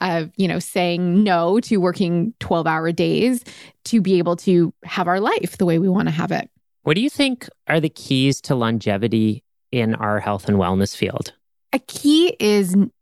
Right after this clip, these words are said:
Speaker 1: never be absolute. Now, there's certain things that we can say, like, yes and no to. Like, yes, sugar is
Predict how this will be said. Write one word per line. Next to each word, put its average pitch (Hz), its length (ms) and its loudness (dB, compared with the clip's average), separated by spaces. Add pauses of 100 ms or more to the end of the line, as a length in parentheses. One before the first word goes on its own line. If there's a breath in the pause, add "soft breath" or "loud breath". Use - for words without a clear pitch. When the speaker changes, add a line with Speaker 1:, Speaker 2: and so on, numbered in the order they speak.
(260)
Speaker 1:
never 233 680 2 (120)
be 196 400 4
absolute. 170 840 -4 (340)
Now, 190 320 0
there's 233 180 0
certain 370 240 0
things 226 220 4
that 220 60 2
we 202 60 4
can 208 200 2
say, 170 220 -4
like, - 220 -8
yes 180 540 0 (180)
and 208 140 4
no 170 160 0
to. - 160 -8 (220)
Like, 196 340 -4 (340 soft breath)
yes, 220 460 -2
sugar 247 400 -2
is 202 320 0